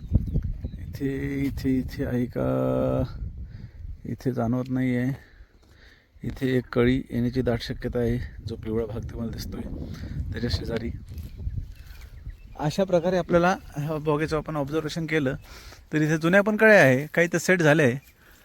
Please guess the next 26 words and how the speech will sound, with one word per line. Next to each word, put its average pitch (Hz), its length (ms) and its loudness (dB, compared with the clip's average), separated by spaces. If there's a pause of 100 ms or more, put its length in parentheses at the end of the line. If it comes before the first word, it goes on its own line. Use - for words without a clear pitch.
(280)
हे 143 60 4
बघा, 127 280 8 (500)
इथे 131 200 -4
आतमध्ये, 127 440 -6 (760)
रोपड्या 143 340 0
बागेला 165 360 2
आतमध्येच 170 360 -2
येतात. 160 220 0 (1600)
हे 135 80 -4
बघा, 120 200 -2 (1300)
डायरेक्ट 135 340 4
डोळ्यातून 156 380 2
पण 160 180 2
आहे. 131 240 2 (720)
एक 135 180 -2 (120)
तुम्हाला 151 240 0
उमललेलं 156 440 0
फुलं 156 220 -4
पण 156 160 -4
दाखवतो 139 340 -2
इथे, 123 300 -4 (280)
जसं 120 260 4
त्या 123 180 6
झाडाला 117 260 6
आपण 127 220 2
बघितलं, 117 400 0